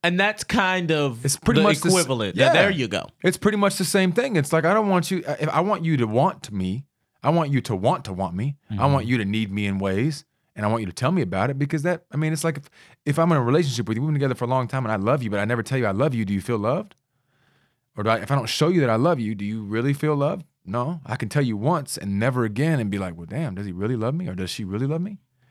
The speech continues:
Speaker 2: Same kind of thing. Anyways, next night, I'm like, "You know what? I'm not gonna sex this chick anymore. No way. Nope, I'm not gonna accept it, because I don't wanna get my hopes up."
Speaker 1: Right.
Speaker 2: Next day, guess what she does?
Speaker 1: No.
Speaker 2: She goes,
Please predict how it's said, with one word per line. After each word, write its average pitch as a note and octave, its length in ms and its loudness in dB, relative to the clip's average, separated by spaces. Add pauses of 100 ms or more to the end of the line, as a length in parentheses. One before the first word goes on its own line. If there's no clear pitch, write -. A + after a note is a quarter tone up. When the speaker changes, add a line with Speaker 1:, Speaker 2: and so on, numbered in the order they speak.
(120)
Speaker 2:
Same A#2 220 -2
kind A2+ 120 -2
of G#2+ 60 -6
thing. D3+ 240 -2 (320)
Anyways, D3 400 4 (140)
next C#3+ 280 0
night, C#3+ 320 0
I'm C#3 140 2
like, C3 140 2
"You D#3+ 40 -2
know G3 80 -2
what? G3 160 -2
I'm D#3 100 -4
not D3 120 0
gonna C#3 140 -4
sex D3 260 -4
this - 160 -8
chick - 160 -8
anymore. E2+ 300 -10 (100)
No B2+ 120 -4
way. A#2 180 -4 (340)
Nope, C3+ 180 0 (100)
I'm A2 100 0
not G#2+ 120 0
gonna A2 140 -2
accept - 320 -6
it, E3 140 -10 (280)
because G#2 280 0
I A2+ 160 0
don't G2+ 140 0
wanna G2+ 180 0
get A#2 160 -2
my A#2+ 160 -2
hopes C3 340 -4
up." - 160 -14 (240)
Speaker 1:
Right. F#3+ 320 -2 (220)
Speaker 2:
Next B2 320 4
day, F#2 260 2 (480)
guess A#2 180 2
what G#2 120 -6
she A2+ 140 -2
does? G2 420 -2 (100)
Speaker 1:
No. D3 600 0 (280)
Speaker 2:
She - 180 0
goes, G#2 440 4